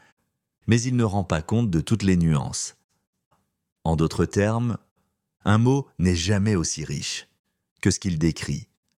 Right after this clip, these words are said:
Les mots structurent la pensée en découpant l'expérience en catégories. Ils stabilisent ce qui est en mouvement.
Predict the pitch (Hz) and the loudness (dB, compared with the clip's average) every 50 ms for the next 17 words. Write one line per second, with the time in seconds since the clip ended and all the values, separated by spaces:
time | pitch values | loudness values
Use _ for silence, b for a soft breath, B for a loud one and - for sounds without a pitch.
0 | _ _ _ _ _ _ _ _ _ _ - 85 80 80 78 80 82 87 92 101 | _ _ _ _ _ _ _ _ _ _ -2 0 2 2 2 2 2 2 0 0
1 | 107 - - - 98 92 - - 107 104 98 98 95 90 - 101 92 90 - - | -4 -4 -4 -4 -4 -2 -2 0 0 0 2 0 -2 -2 0 -2 -2 -2 -2 -2
2 | 95 92 98 113 B B B B B B B B B B B B - - 101 101 | -2 -2 -2 -4 B B B B B B B B B B B B 0 2 2 4
3 | 127 120 - - 104 87 - 98 98 104 98 98 92 - - - 92 85 76 80 | 2 0 0 -2 -4 -2 0 -2 0 0 0 0 -2 -2 -4 -4 -2 -2 0 0
4 | 82 85 92 95 - 80 76 - 82 78 - 92 87 80 82 76 71 71 69 - | 0 0 0 -2 -4 -6 -4 -2 -2 -2 -2 -2 -2 0 0 0 0 -2 -4 -6
5 | - - _ _ _ _ _ _ _ _ _ _ b b b b b _ - 107 | -8 -14 _ _ _ _ _ _ _ _ _ _ b b b b b _ 0 0
6 | 110 - - - 151 139 135 143 143 147 165 165 147 127 117 - - - 104 98 | 0 0 0 -2 -2 0 0 0 0 2 0 0 0 -2 -2 -4 -4 -4 -4 -4
7 | - - 107 110 110 107 107 87 82 82 82 76 73 78 73 67 65 - - | -2 0 0 0 0 0 0 0 0 0 0 0 0 -2 -2 -2 -4 -8 -14